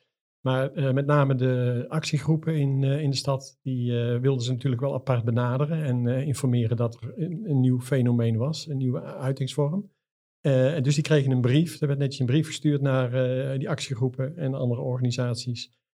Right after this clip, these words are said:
Daarin, eh, legden ze uit wat het doel was van, eh, de muurkrant. Zeg maar, de speerpunten waren de werkende bevolking, dat was, eh, nummer één.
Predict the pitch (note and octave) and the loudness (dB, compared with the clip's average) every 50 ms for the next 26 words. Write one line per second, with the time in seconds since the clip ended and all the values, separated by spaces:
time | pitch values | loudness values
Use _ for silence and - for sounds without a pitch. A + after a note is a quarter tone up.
0 | _ _ _ _ _ _ _ _ - C3 B2 B2+ C3 C3 B2+ B2+ B2+ B2 B2 B2 | _ _ _ _ _ _ _ _ 0 2 4 4 2 2 2 4 4 4 4 4
1 | B2+ B2+ A#2+ B2 A2+ - - E3 C#3 C3+ C3 - C#3 B2+ - - A#2+ G#2+ C3 D#3+ | 2 2 0 0 -2 -4 -4 0 0 0 0 0 -2 -2 -2 -2 0 4 4 4
2 | E3 C#3+ C#3+ D3 D3+ D3 - - - C#3 C3 C3 B2+ B2+ C3 B2+ B2 - D3 C3+ | 4 4 0 0 -2 -4 -6 -6 -4 -2 -2 0 0 0 0 -2 -2 -2 -2 0
3 | C3 C3 C3 B2+ A#2+ - B2+ B2+ D3 E3+ D3 - _ _ _ _ _ _ _ _ | 0 2 0 -2 -2 -2 -2 -2 -2 -4 -6 -8 _ _ _ _ _ _ _ _
4 | _ _ _ _ - B2 - C3+ C3 B2 B2+ B2 - - E3+ E3 D#3+ D#3+ D#3+ D#3+ | _ _ _ _ -6 0 2 2 2 2 2 0 4 4 6 6 6 4 4 4
5 | D3+ C#3+ C#3+ C#3+ C3 C3+ C3+ C3 C3+ C3 A#2+ C3+ B2+ B2+ B2 - _ _ - - | 4 6 4 2 2 2 4 4 2 2 2 0 -2 -2 -2 -8 _ _ -16 -8
6 | - C3 B2 B2+ C3+ D3+ C3+ A#2+ - - A#2+ A#2 G#2+ G#2+ A#2 - - C#3 D3 D3+ | -4 0 4 6 6 6 6 4 0 0 0 0 0 -2 0 2 2 2 2 2
7 | - E3+ F#3 A3 A#3+ - _ - B2 A#2+ - - A2+ A2+ - - - E3 B2+ A#2 | 0 0 0 0 -2 -6 _ -8 -8 -6 -4 -6 -6 -6 -8 -10 -8 -6 -6 -4
8 | A2+ A2+ A#2+ A#2+ A#2 A#2+ A#2+ A#2 A2+ A#2 - C3 B2+ C3+ E3 G#3+ A3+ - _ | -4 -4 -4 -4 -2 0 0 0 -2 -2 -2 0 2 2 2 0 -2 -6 _